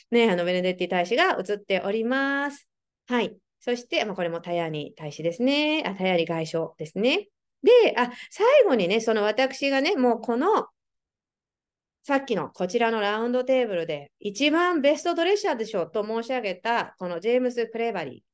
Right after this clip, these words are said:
ー外相の個人のTwitter、これすごくいい写真じゃないですか？この新幹線の中で、皆さん楽しそう。もうこれ、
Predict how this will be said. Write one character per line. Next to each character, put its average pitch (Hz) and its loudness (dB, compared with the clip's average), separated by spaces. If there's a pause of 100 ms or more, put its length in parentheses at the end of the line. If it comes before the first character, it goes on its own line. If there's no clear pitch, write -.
(160)
ー 131 -18
外 160 -10
相 151 -10 (400)
の 339 2 (340)
個 - 4 (160)
人 381 8
の 196 4
Twitter、 247 2
こ 190 0
れ 175 2
す 214 0
ご 247 4
く 403 6
い 330 8
い 302 4
写 208 -2
真 196 2
じ 185 4
ゃ 170 2
な 160 0
い 139 -4
で 139 -8
す - -18
か？ 233 -2 (520)
こ 185 0
の 175 2 (260)
新 214 0
幹 208 0
線 180 0
の 165 -4
中 175 -4
で、 294 2
皆 285 4
さ 269 2
ん 247 -6
楽 320 2
し 415 2
そ 415 2
う。 208 -6
も 220 -2
う 202 -12
こ 208 -2
れ、 190 -2